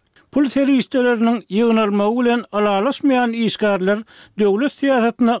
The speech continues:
garşy çykmakda aýplanýar. Bu ýagdaý işgäriň dürli bahanalar bilen işden çykarylmagyna eltip bilýär.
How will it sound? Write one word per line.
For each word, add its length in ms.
garşy 380
çykmakda 600
aýplanýar. 500
Bu 40
ýagdaý 420
işgäriň 500
dürli 400
bahanalar 640
bilen 380
işden 420
çykarylmagyna 760
eltip 420
bilýär. 300